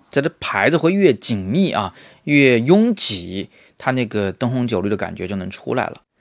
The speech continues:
所以这头两步比较简单啊，站远和用长焦。但是第三步就是有点儿，呃，有很多人会绕不过弯子来的了，就是说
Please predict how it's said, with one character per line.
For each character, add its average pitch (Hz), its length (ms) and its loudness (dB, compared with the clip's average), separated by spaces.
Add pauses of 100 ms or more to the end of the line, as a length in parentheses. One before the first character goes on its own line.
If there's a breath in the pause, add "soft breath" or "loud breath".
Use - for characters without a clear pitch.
(240)
所 202 120 -4
以 185 40 -4
这 - 60 -10
头 - 160 2
两 127 200 6
步 131 80 -2
比 123 80 -2
较 156 100 4
简 98 220 -2
单 104 140 0
啊， 98 120 0
站 127 240 -2
远 95 140 -4
和 104 100 -8
用 107 140 -4
长 92 180 -8
焦。 107 220 -2 (220 loud breath)
但 220 120 0
是 202 60 0
第 226 120 0
三 233 380 2
步 233 320 2 (120)
就 151 160 2
是 123 220 0
有 113 320 4
点 117 180 4
儿， 104 220 2 (260 loud breath)
呃， 117 300 2
有 117 140 0
很 - 160 -2
多 165 100 4
人 147 80 4
会 160 120 0
绕 151 100 6
不 120 100 0
过 127 100 2
弯 113 180 2
子 147 80 -4
来 85 140 -2
的 87 40 -8
了， 87 80 -6
就 175 120 -6
是 175 60 -10
说 202 180 -2